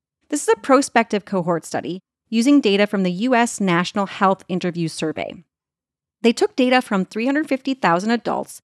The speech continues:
and classified them according to the level and pattern of their physical activity. First, they classified participants into two groups,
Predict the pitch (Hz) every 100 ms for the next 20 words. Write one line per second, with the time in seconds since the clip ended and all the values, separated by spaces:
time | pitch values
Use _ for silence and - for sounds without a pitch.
0 | _ _ - 220 - 247 311 359 240 233
1 | 233 226 - 180 185 226 - 214 202 190
2 | 196 269 277 226 208 202 - 185 180 -
3 | - 233 254 220 208 170 156 180 - 160
4 | - 156 151 - 175 85 190 _ _ _
5 | - 294 381 415 - - 240 - 214 -
6 | 247 247 247 226 - 226 220 214 202 202
7 | - 208 202 - - - -